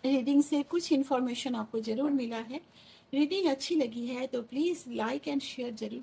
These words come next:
कीजिएगा मेरे इस video को। अगर आपने मेरे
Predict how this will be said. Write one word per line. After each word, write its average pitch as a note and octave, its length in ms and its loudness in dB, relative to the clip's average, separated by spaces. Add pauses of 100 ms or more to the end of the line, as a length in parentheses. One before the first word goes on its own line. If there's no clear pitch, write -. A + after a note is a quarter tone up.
कीजिएगा B3 480 -6
मेरे A3 480 -2 (280)
इस A#3 200 -8
video A3 300 -4
को। C4+ 240 -6 (680)
अगर F4 240 0
आपने E4 300 4
मेरे D4+ 480 4